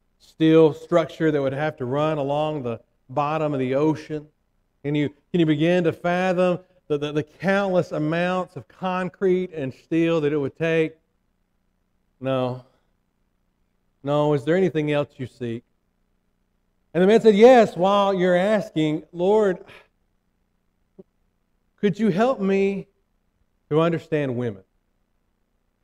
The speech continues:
I, I would really like to know why they think the way they think. And, and I would really like to know what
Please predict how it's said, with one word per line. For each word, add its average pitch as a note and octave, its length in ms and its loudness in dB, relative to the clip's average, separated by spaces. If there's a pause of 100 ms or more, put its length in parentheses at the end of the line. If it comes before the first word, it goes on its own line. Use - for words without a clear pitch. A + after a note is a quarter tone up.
(100)
I, F#3+ 340 2
I - 20 6
would G#3 260 6
really G3 520 4
like E3+ 420 -4
to D#3 100 -4
know D3 600 0 (520)
why D#3 220 2
they D3+ 180 2
think D#3 560 -2
the C3+ 100 -2
way C3+ 400 0
they B2+ 300 -4
think. B2 540 -6
And, B2+ 120 -6 (360)
and F3+ 140 2
I A#3 140 2
would A3+ 200 6
really G#3 380 6
like G3 280 0
to F3 100 -2
know F#3+ 240 6
what G3+ 640 2